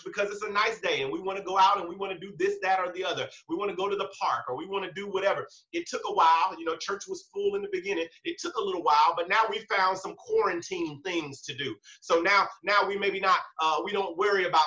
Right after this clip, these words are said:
coming to Bible study the way that we used to come to Bible study. We don't worry about logging in on time for church because what? We got other things to do. Okay, we're sitting on the throne of our own life. We got our own thought processes and the things that we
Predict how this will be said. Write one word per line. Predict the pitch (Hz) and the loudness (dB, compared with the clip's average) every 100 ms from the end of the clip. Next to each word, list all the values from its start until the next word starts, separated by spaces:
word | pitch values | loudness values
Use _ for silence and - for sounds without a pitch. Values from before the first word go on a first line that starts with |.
| - | 2
coming | 196 156 139 | -4 -2 -4
to | 170 | -4
Bible | 139 151 135 131 | 2 4 4 -4
study | - 131 123 | -8 -8 -8
the | 120 | -10
way | 123 123 | -6 -6
that | 120 | -6
we | 117 123 | -10 -14
used | 131 - | -18 -18
to | - | -18
come | 127 113 | -20 -14
to | 113 | -6
Bible | 113 110 | -6 -6
study. | - 131 | -10 -2
We | |
don't | 233 233 | 0 0
worry | 214 214 | 0 0
about | 190 180 165 - _ | 2 2 0 -2 _
logging | 160 175 185 165 165 180 | 0 2 2 0 -8 -6
in | 160 | -6
on | 147 | -6
time | - 160 147 139 | -6 -4 -2 -4
for | - | -8
church | - 147 - | -8 -8 -8
because | 131 170 - _ | -8 -8 -10 _
what? | 190 180 - | -2 -2 -2
We | 190 | 0
got | 190 - 214 | 0 2 0
other | 226 196 - | 0 -2 -4
things | 214 170 - | -4 -4 -6
to | - 143 123 | -14 -14 -4
do. | 180 139 - _ - | -2 -2 -8 _ -12
Okay, | 127 180 170 170 - 320 | -6 -2 -2 -2 0 4
we're | 190 | 4
sitting | - 247 220 | 2 -4 -4
on | 208 190 | -4 -2
the | 170 190 | -4 -2
throne | 202 214 | -2 -2
of | 185 | 0
our | 170 165 170 | 0 0 0
own | 170 185 | -2 0
life. | - - | 0 -2
We | 170 | -4
got | 202 196 | 0 4
our | 185 180 - | 4 2 0
own | 220 220 208 196 | 0 0 -2 2
thought | 185 170 - | 2 2 0
processes | 170 160 - 151 156 127 | -2 0 -2 -8 -10 -10
and | 135 | -8
the | 135 | -8
things | 165 196 | -4 -4
that | 165 139 | -2 -6
we | 139 202 | -6 -10